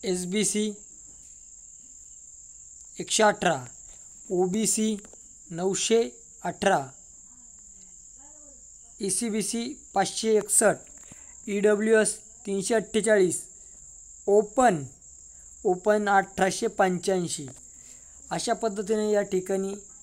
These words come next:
अर्ज आलेले. तर आपण कोणत्या कॅटेगरीला पाहूयात की या,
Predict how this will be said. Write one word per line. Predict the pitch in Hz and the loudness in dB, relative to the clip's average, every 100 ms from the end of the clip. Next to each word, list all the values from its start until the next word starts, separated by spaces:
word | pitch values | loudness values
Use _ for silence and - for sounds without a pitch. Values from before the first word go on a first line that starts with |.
| - - - - - - | -20 -20 -20 -20 -20 -8
अर्ज | 175 170 190 | -4 0 4
आलेले. | 185 185 190 180 135 - - - 175 | 4 4 2 0 -2 -10 -20 -10 -4
तर | |
आपण | 170 175 202 185 | -2 -2 -4 -4
कोणत्या | - 196 190 233 214 | -4 -2 -2 -2 -2
कॅटेगरीला | 202 185 - 202 196 - 302 185 190 190 185 | 0 -2 -2 -6 -8 -14 -10 -6 -2 0 0
पाहूयात | 185 180 190 180 170 - - - - | 0 0 2 0 -2 -12 -20 -20 -10
की | 175 | -4
या, | 180 175 | 0 0